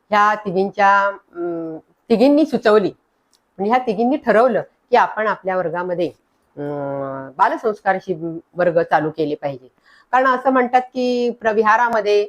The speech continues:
अनेक वयस्कर लोकच येतात, की तरुण मंडळी येत नाहीयेत. आता आपल्याला तरुण मंडळी येत नाहीत माहित आहे,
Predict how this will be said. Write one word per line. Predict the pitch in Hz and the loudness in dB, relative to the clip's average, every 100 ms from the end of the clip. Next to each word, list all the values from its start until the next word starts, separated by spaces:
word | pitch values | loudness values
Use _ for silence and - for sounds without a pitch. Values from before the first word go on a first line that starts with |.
| 214 | -4
अनेक | 202 208 208 | -4 -6 -6
वयस्कर | 202 202 208 202 | -4 -4 -6 -8
लोकच | 202 202 196 185 | -6 -6 -4 -6
येतात, | 180 165 156 147 _ _ _ _ | 0 2 2 -2 _ _ _ _
की | 226 220 | -6 -2
तरुण | 202 208 | 0 0
मंडळी | 208 196 196 196 | 0 2 2 2
येत | 202 190 | 0 0
नाहीयेत. | 180 165 165 - | -2 -2 -4 -6
आता | 214 240 | -2 0
आपल्याला | 233 240 | 2 0
तरुण | 240 214 220 | 0 -2 -2
मंडळी | 220 220 220 | -2 -2 0
येत | 220 208 - | 0 -2 -4
नाहीत | 208 208 | -6 -2
माहित | 214 185 | 0 0
आहे, | - | -4